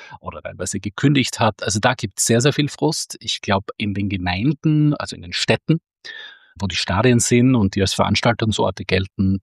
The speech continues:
dort wird die Bilanz nicht so super ausschauen. Overall profitiert der Fußball und die Aufmerksamkeit auf dem Fußball,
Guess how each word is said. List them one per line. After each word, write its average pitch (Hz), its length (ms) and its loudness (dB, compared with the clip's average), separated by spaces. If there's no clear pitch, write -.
dort - 600 -4
wird 113 200 2
die 107 60 2
Bilanz 95 480 2
nicht - 240 0
so 104 340 0
super - 380 -6
ausschauen. 110 420 -8
Overall 170 840 6
profitiert 131 540 2
der 110 80 0
Fußball 180 400 2
und 110 140 0
die 117 80 -2
Aufmerksamkeit 143 760 0
auf 139 80 -4
dem 131 160 -2
Fußball, 127 540 2